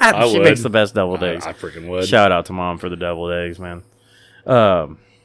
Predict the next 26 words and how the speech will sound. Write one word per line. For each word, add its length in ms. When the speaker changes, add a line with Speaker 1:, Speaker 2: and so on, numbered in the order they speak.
Speaker 2:
and 140
then 180
we 100
just 180
proceeded 720
to, 100
uh, 120
drink 280
beer 220
the 80
rest 300
of 40
the 60
evening 320
after 220
the 60
fireworks 460
show. 220
So 160
that 100
was, 200
it 120
was 120
a 40
good 180
day. 200